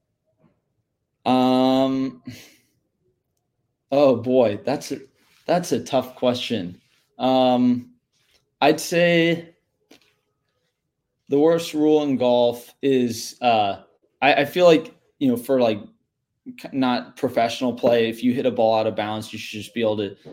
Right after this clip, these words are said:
to drop from there and take a, a penalty if it's not a penalty area. Like, going back to the tee, um, and reteeing is one of the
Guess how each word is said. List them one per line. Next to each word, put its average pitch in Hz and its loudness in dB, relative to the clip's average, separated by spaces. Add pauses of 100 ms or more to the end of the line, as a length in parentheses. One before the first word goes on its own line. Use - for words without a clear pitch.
(100)
to 120 -2
drop 107 -2
from 110 -6
there 101 -4
and 101 -8
take 104 -8
a, 95 -4
a - -10
penalty 98 -8
if 95 -12
it's 95 -10
not 92 -8
a 92 -8
penalty 90 -10
area. 78 -10 (180)
Like, 117 -2
going 127 4
back 113 2
to 117 -10
the 110 0
tee, 107 -6 (420)
um, 101 -6
and 101 -6
reteeing 101 -6
is 95 -8
one 101 -4
of 92 -10
the 90 -8